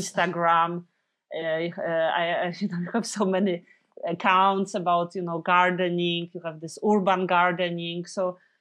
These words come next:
on the one hand, I think it's very good because, of course, it kind of bring, brings us closer to nature, and, uh,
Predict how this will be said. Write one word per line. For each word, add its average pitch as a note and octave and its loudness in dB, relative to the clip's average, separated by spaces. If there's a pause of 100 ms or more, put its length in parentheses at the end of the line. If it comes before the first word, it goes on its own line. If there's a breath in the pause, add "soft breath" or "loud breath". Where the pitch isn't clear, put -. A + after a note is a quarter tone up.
(180 soft breath)
on F3+ -4
the F#3 0
one A#3 4
hand, A#3+ 0
I F#3 0
think G#3+ -2
it's F#3 -4
very G3 2
good G3 0
because, G3 -10
of F3+ -20
course, F#3+ -6
it F3 -10
kind F#3 -4
of E3+ -6
bring, F#3+ 0 (180)
brings F#3+ -6
us F3 -4
closer F3 -2
to F3 -10
nature, A3 2
and, E3+ -2
uh, E3 0